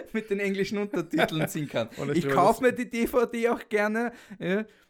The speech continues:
Speaker 1: Ich werd sie mir auch kaufen, wenn ich die englischen Untertiteln dafür hab, weißt du? Das ist, ja, eh, also
Speaker 2: Ja.
Speaker 1: da, da gibt's eben solche weirden Entscheidungen vom, vom O R F.
Speaker 2: Genau, und das, und ich mein, mich haben auch immer Leute gefragt, so, „Ha,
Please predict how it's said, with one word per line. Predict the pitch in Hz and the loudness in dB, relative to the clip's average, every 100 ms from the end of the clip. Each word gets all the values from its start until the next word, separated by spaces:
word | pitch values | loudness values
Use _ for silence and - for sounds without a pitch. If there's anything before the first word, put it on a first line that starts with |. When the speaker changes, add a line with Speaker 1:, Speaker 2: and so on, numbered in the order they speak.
| _ - | _ -14
Speaker 1:
Ich | 135 | -8
werd | 123 170 | -2 0
sie | 196 | 0
mir | 143 104 | 0 0
auch | 95 | -4
kaufen, | - 110 107 165 156 | -2 -2 -2 -4 -4
wenn | 139 185 | 0 0
ich | 185 | -2
die | 202 | -4
englischen | 202 202 214 233 | -4 -4 -2 0
Untertiteln | 277 - - 127 120 107 | 0 -2 -4 -6 -6 -6
dafür | 104 - 98 | -6 -6 -6
hab, | 98 90 | -6 -4
weißt | 110 - | -8 -6
du? | 170 | -8
Das | 160 175 | -4 -6
ist, | 190 170 - - _ | -6 -12 -18 -20 _
ja, | - 143 - _ - | -4 -4 -4 _ -6
eh, | 147 - _ | -6 -8 _
also | 135 131 | -8 -6
Speaker 2:
Ja. | 107 | -6
Speaker 1:
da, | 123 147 | -4 -6
da | - 165 | -4 -6
gibt's | - 208 - | -6 -6 -6
eben | 185 | -4
solche | 175 180 175 | -2 -2 -2
weirden | 147 127 156 185 175 | -4 -2 2 2 2
Entscheidungen | 156 143 - 143 139 113 104 101 101 - | -2 -4 -2 0 0 -4 -6 -10 -12 -8
vom, | 120 113 | -6 -6
vom | - 120 | -6 -6
O | 113 110 | -4 -4
R | 98 | -4
F. | 98 | -4
Speaker 2:
Genau, | 117 117 | -4 -4
und | 123 | -2
das, | 135 135 - _ | -2 -4 -12 _
und | 143 143 | -6 -4
ich | |
mein, | 156 139 131 127 - - _ _ _ _ _ _ _ _ _ _ _ _ | -2 -2 -4 -12 -20 -20 _ _ _ _ _ _ _ _ _ _ _ _
mich | 143 170 | -6 -2
haben | 254 214 | 0 2
auch | 175 | 2
immer | 165 165 185 | 0 0 2
Leute | 160 147 156 | 4 2 0
gefragt, | 147 139 - | -2 -4 -2
so, | 151 139 185 | -2 -2 0
„Ha, | 233 220 214 | 2 4 2